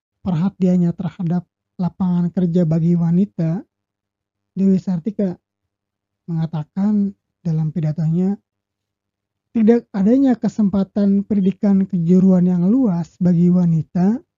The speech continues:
menyebabkan terdesaknya wanita ke lapangan-lapangan pekerjaan yang kurang dihargai,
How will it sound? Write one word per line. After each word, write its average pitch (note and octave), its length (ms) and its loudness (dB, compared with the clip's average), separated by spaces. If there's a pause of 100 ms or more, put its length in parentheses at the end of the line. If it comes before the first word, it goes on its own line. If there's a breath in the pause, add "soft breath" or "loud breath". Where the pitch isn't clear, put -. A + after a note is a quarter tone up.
(380)
menyebabkan G#3+ 800 2
terdesaknya G3 680 -4
wanita A3 600 -2
ke - 120 -4
lapangan-lapangan G3 1120 -2
pekerjaan F#3 760 -4
yang G3 320 -2
kurang F#3+ 400 -2
dihargai, E3 880 -2